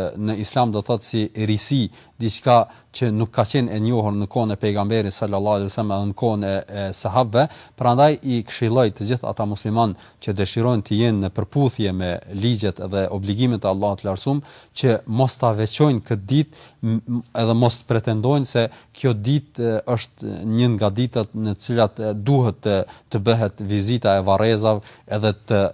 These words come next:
rregullohen varrezat e kështu me radhë, për arsye se kjo është një praktikë e pa, që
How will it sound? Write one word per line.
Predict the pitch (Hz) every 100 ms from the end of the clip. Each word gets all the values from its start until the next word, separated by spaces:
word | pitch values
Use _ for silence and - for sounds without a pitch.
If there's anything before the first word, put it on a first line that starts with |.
| 107 104
rregullohen | 113 110 123 113 107 98
varrezat | 98 110 104 101
e | 104 -
kështu | - 110
me | 101
radhë, | 123 123
për | 120 110
arsye | - 123 -
se | 104
kjo | - 117 - - -
është | 107 117
një | 104
praktikë | - 98 - - 120 - -
e | 107 104 101 - _ _
pa, | 131 117 - - -
që | - 123